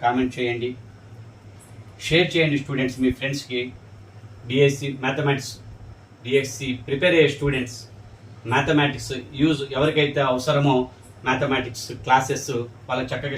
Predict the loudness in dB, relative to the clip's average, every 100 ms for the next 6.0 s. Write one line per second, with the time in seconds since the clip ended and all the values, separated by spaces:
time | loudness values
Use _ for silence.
0 | 0 2 2 0 0 2 0 -4 -14 -18
1 | -18 -18 -18 -18 -20 -18 -18 -18 -20 -20
2 | -20 -20 -20 -20 -20 -4 2 4 4 2
3 | 4 2 2 -2 -2 -2 0 0 -2 -6
4 | -14 -20 -20 -20 -20 -20 -4 2 4 4
5 | 2 2 4 4 2 2 0 0 0